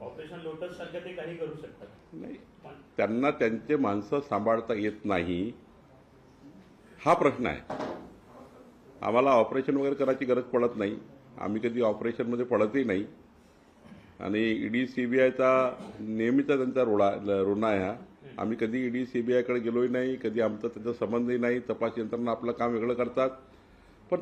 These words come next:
Speaker 2: आपलं अपयश म्हणजे महाविकास आघाडीचं अपयश काय आहे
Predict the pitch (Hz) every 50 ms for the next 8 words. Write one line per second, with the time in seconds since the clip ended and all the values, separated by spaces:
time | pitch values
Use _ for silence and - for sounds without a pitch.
0 | - - - 120 - - 180 196 185 165 165 - 170 156 135 113 - - - -
1 | - - - - - - - - - 117 120 143 143 151 151 156 156 156 - -
2 | - - - 107 107 110 127 139 156 160 156 170 160 160 160 147 131 139 143 143
3 | 139 151 139 135 135 - 139 143 143 - 143 120 113 113 110 113